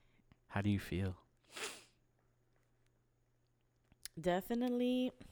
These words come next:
Speaker 2: this pregnancy was a little more difficult than our first one. Sadie was a little more,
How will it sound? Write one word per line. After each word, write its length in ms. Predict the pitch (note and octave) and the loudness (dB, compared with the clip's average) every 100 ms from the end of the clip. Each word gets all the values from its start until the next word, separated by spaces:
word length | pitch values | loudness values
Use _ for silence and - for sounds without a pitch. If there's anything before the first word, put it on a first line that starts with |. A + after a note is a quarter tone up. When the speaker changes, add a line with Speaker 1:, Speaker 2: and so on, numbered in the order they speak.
| - - | -10 -2
Speaker 2:
this 200 | F#3+ - | -2 -2
pregnancy 720 | - D#3+ E3 D#3+ - D#3+ D3+ | -2 -2 -2 -4 -6 -6 -4
was 260 | D3+ D3 | -4 -6
a 60 | D#3+ | -4
little 400 | D#3+ D#3 D3+ D3 - | 0 0 0 -2 -6
more 280 | F3 F3 E3+ | -2 0 0
difficult 640 | D#3 D#3+ - F3+ A3+ A#3+ - | 0 -2 -2 0 2 0 0
than 320 | C4 C4+ C#4 - - - - - | 0 0 -4 -10 -20 -20 -14 0
our 140 | G3 | 0
first 380 | G3 G3 F#3+ - | 4 2 2 0
one. 380 | F#3 F#3 F#3 F3+ | 0 2 0 -4
Sadie 400 | - E3+ E3+ E3+ | 0 2 4 4
was 200 | E3 D#3+ | 2 0
a 60 | D#3 | -2
little 280 | D#3 D#3 | 0 0
more, 340 | D#3 D3+ C#3+ | -2 -4 -6